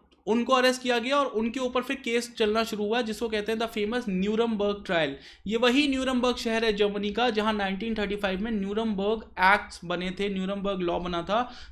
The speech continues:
जिससे ज्यूज को <clears throat> सेग्रीगेट किया गया था जर्मन सोसाइटी से। So उसी शहर में नई कोर्ट बनी, उस कोर्ट में हियरिंग शुरू हुई, ओके। And न्यूरमबर्ग ट्रायल, ट्रायल में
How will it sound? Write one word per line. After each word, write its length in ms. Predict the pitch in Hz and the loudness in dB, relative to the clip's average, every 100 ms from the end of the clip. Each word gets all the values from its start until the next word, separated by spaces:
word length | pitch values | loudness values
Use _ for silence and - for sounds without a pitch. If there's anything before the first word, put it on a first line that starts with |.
| - | -6
जिससे 280 | 208 262 247 | -4 -4 -6
ज्यूज 420 | 185 208 247 247 | -2 0 0 -2
को 320 | 226 247 254 165 | 0 0 0 -2
<clears throat> 0 | |
सेग्रीगेट 840 | 170 - 208 196 208 220 220 - | -4 0 0 0 0 2 2 2
किया 160 | 214 | 0
गया 220 | 196 185 180 | 0 -2 -2
था 340 | 208 247 - | 0 -2 -4
जर्मन 320 | 160 196 196 202 | -4 -2 -2 -4
सोसाइटी 440 | 180 160 156 147 | -2 -2 -2 -6
से। 180 | - - - - | -10 -14 -14 -6
So 80 | - | -2
उसी 320 | 208 220 285 | 0 2 2
शहर 240 | 285 240 247 | 2 2 2
में 120 | 247 | 0
नई 140 | 233 | 0
कोर्ट 300 | 233 214 220 | 0 4 4
बनी, 360 | 214 220 247 254 - - | 4 0 -2 -6 -14 -6
उस 140 | 202 - | -4 0
कोर्ट 280 | 220 226 226 | 4 4 4
में 100 | 233 | 0
हियरिंग 320 | 185 196 226 | 2 2 0
शुरू 220 | 226 226 | 0 -2
हुई, 320 | 226 240 254 - - _ | -2 -2 -6 -12 -20 _
ओके। 220 | 180 240 | -2 0
And 460 | 277 277 - - 196 | 0 -2 -12 -2 2
न्यूरमबर्ग 600 | 214 247 285 285 262 254 | 2 4 4 4 4 2
ट्रायल, 280 | 240 226 214 | 4 4 4
ट्रायल 320 | 214 214 214 | 4 4 4
में 440 | 208 220 254 240 | 2 0 -2 -6